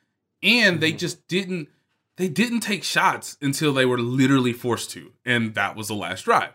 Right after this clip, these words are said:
Speaker 1: where Kelce becomes wide open based on a certain route combination that, that obviously I think Seth will probably get to in his film study of Mahomes. And then, as I sort of noted on Twitter,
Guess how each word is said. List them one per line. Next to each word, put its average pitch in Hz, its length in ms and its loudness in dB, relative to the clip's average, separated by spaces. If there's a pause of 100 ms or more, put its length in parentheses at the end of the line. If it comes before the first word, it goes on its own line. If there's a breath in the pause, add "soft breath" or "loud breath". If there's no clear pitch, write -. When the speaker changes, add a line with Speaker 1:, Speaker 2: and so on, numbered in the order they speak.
Speaker 1:
where 127 400 0 (360 soft breath)
Kelce 165 320 2
becomes 139 380 -2
wide 139 240 4
open 160 320 -4
based 123 300 -2
on 113 260 -4
a 107 80 -10
certain 123 220 -2
route 113 180 -2
combination 117 380 -4
that, 98 180 -8 (140)
that 104 260 -4
obviously 110 320 -4
I 95 40 -8
think 101 140 -10
Seth 107 240 -8
will 98 280 -10 (480 soft breath)
probably 117 240 0
get 120 240 -4
to 113 280 -2 (800)
in 143 160 6
his 131 160 2
film 202 160 0
study 147 220 0
of 120 80 -2
Mahomes. 156 420 -4 (320 soft breath)
And 180 140 4
then, 190 280 2
as 170 200 2
I 170 80 2
sort 165 200 -4
of 147 60 -2
noted 151 240 -2
on 120 300 -4
Twitter, 196 500 2